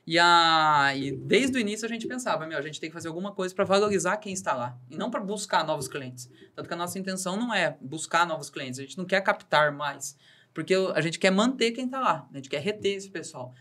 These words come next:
dar qualidade pra eles, mostrar o valor que tem o Conceito H V B. Então, toda vez que o aluno termina os quilômetros dele, ele comprova, fez cinco quilômetros, cinco quadradinhos, até a gente preencher os trezentos e sessenta e cinco. Então, é até muito legal você ver o aluno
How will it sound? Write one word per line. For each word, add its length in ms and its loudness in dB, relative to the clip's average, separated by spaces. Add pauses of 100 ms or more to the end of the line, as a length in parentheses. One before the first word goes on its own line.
dar 100 -2
qualidade 600 2
pra 140 -6
eles, 140 -6
mostrar 300 -2
o 80 2
valor 360 -2
que 140 -8
tem 240 -4
o 40 -10
Conceito 360 -8
H 120 -4
V 120 -4
B. 180 -6 (460)
Então, 480 2
toda 300 0
vez 160 4
que 80 -4
o 40 4
aluno 220 0
termina 460 2
os 80 -2
quilômetros 520 -4
dele, 240 0
ele 40 -4
comprova, 720 -2
fez 180 -2
cinco 180 -8
quilômetros, 260 -10
cinco 140 -12
quadradinhos, 540 -6 (240)
até 300 2
a 40 2
gente 220 -2
preencher 520 0
os 140 -4
trezentos 320 -4
e 80 -6
sessenta 200 -10
e 60 -6
cinco. 340 -10 (320)
Então, 320 2
é 60 10
até 180 6
muito 540 6
legal 320 6
você 120 -4
ver 120 -4
o 80 -2
aluno 360 -4